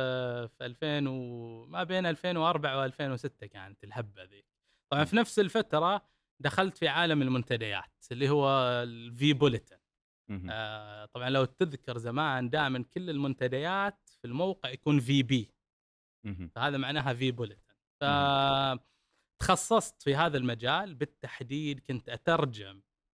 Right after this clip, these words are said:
Speaker 1: آه، البلجنز اللي هي الإضافات البرمجية، آه، للمنتديات باللغة العربية. كانت تيجي من مصادر أجنبية وأنا أترجمها وأنشرها، آه، في المنتديات اللي هي متخصصة في، في البرمجة وإلى آخره.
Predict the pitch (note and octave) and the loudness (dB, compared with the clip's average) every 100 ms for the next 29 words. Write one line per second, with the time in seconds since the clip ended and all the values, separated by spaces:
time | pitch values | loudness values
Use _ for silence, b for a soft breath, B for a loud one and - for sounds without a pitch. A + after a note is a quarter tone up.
0 | _ G#2+ G#2+ G#2 G#2 G#2 G2+ G2+ G2+ A#2 | _ -10 -10 -10 -14 -14 -16 -20 -10 -8
1 | A#2+ C3+ D3+ E3+ A3+ E3+ - A2+ A#2+ B2 | -2 0 2 0 0 -4 -8 -10 -6 -4
2 | A2+ A2+ A2+ G#2+ C#3 C3+ A#2 - A2+ G#2+ | -6 -4 -4 -2 0 2 0 -8 -18 -10
3 | A#2 A2+ A2 B2 F3 G#3 B3+ - _ _ | -8 -8 -6 -6 -4 -4 -6 -8 _ _
4 | _ _ - A#2 A#2 A#2 A2+ A#2+ B2 D3 | _ _ -10 -6 -4 -6 -8 -10 -2 0
5 | D#3 B2 - A2+ C3 G#3+ - D#3 C3+ G#2+ | 2 0 -4 -6 -2 -2 -2 -2 0 -2
6 | F#2 G2 F#2+ - - D3+ C3 - D3 A#2 | -10 -18 -20 -20 -4 0 0 -2 -4 -4
7 | A2+ A2+ - C3 A#2 G#2 G#2 G#2+ A#2 D#3 | -8 -8 -2 -2 -2 -6 -12 -14 -12 -6
8 | C#4 C4 F3 C#3+ C3+ C3+ A#3 B3 F#3+ D3+ | -2 0 0 0 -2 -4 -2 0 0 -2
9 | - G#3 G3+ G#3 A#3 - _ _ _ B2+ | -4 -6 -4 -2 -2 -4 _ _ _ -6
10 | B2 A#2+ A#2 A2+ G#2+ G#2 G#2 B2+ B2 C3+ | -4 -2 -4 -6 -10 -14 -14 -10 -2 0
11 | B2 C3+ D3+ E3 E3+ - B2+ C3 C3+ C3 | 0 0 2 2 2 -4 -6 -4 -4 -6
12 | - - C#3 - A#2+ B2 A2+ A2+ - _ | -4 -6 -4 -6 -4 -4 -4 -6 -12 _
13 | _ C3+ B2 C3 A#2+ A2 G#2 F#2+ F2+ F#2 | _ -2 2 4 2 0 -6 -10 -12 -16
14 | F#2+ G2 - A2+ G#2+ | -18 -14 -8 -8 -10